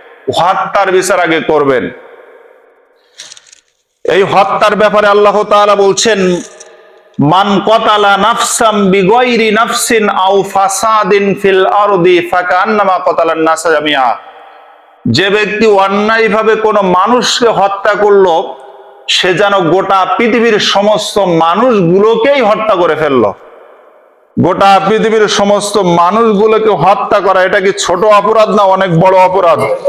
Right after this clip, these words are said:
আল্লাহ তাআলা বলছেন, একজন মানুষের জীবনের মূল্য আমি আল্লাহ তাআলার কাছে এত বেশি যে একজন মানুষকে কেউ যদি হত্যা করে,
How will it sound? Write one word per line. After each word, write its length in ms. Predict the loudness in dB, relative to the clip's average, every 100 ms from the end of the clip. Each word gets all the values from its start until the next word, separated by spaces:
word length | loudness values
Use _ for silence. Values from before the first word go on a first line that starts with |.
| -2 -4 -8 -12 -12 -2
আল্লাহ 400 | 2 4 2 2
তাআলা 300 | 2 2 2
বলছেন, 420 | 2 0 -2 0
একজন 440 | 0 0 0 0
মানুষের 680 | 0 2 2 0 0 0 0
জীবনের 540 | 0 0 0 2 2 2
মূল্য 720 | 2 2 2 2 2 0 -6 -20 -20 -16 -4
আমি 220 | -2 2
আল্লাহ 420 | 2 2 2 0
তাআলার 460 | 0 0 0 0 0
কাছে 300 | -2 -2 0
এত 300 | 0 0 0
বেশি 680 | 2 2 2 0 0 -2 -8 -20 -20 -16 -2
যে 120 | 0
একজন 400 | 0 0 0 0
মানুষকে 600 | 0 2 0 -2 -2 -2
কেউ 260 | 0 0
যদি 220 | 2 0 0
হত্যা 380 | 0 -2 -2
করে, 480 | 0 0 0 -2 -4